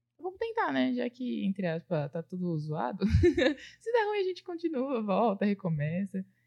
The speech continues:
Acho que por ter vinte e cinco anos, não ter uma família construída, eu falei, "Eu acho que essa é a hora de, de arriscar. Porque se passar uns dois, três anos, eu não sei aonde eu vou estar. Então vamos fazer logo." Acho que foi, foi bem essa motivação, assim,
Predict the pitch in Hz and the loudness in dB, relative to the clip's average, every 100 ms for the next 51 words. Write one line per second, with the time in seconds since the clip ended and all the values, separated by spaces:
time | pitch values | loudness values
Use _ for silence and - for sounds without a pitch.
0 | _ - 185 185 - _ _ _ 214 240 | _ -12 -4 -4 -4 _ _ _ 2 4
1 | 226 226 233 - 220 196 190 156 143 143 | 0 4 4 4 0 0 4 4 4 0
2 | 147 147 156 156 151 156 147 147 143 143 | -2 -4 -4 -4 -4 -4 -4 -4 -6 -8
3 | 143 _ 143 160 170 151 147 151 139 - | -14 _ -4 -2 -2 -4 -2 -4 -4 -6
4 | 143 139 - 151 147 147 147 151 151 - | -8 -6 -4 -2 -2 -4 -4 -6 -8 -12
5 | _ _ _ 156 165 170 - 147 135 _ | _ _ _ 0 0 -4 -8 -8 -10 _
6 | _ 165 160 156 160 170 156 156 156 151 | _ -16 -8 -8 -8 -10 -6 -6 -6 -10
7 | 139 139 143 151 147 147 160 160 151 151 | -10 -6 -6 -6 -8 -10 -10 -6 -4 -4
8 | 156 156 165 202 175 151 _ _ _ _ | -4 -6 -8 -8 -14 -18 _ _ _ _
9 | _ _ 220 247 262 262 240 214 127 - | _ _ -10 -4 -4 -2 -4 -2 -4 -6
10 | _ _ _ _ _ _ _ - 180 175 | _ _ _ _ _ _ _ -4 -2 -2
11 | 165 180 - - 165 160 160 160 170 160 | -6 -10 -16 -10 -6 -6 -6 -6 -4 -4
12 | 175 160 175 - 143 151 147 | -4 -6 -8 -10 -14 -12 -12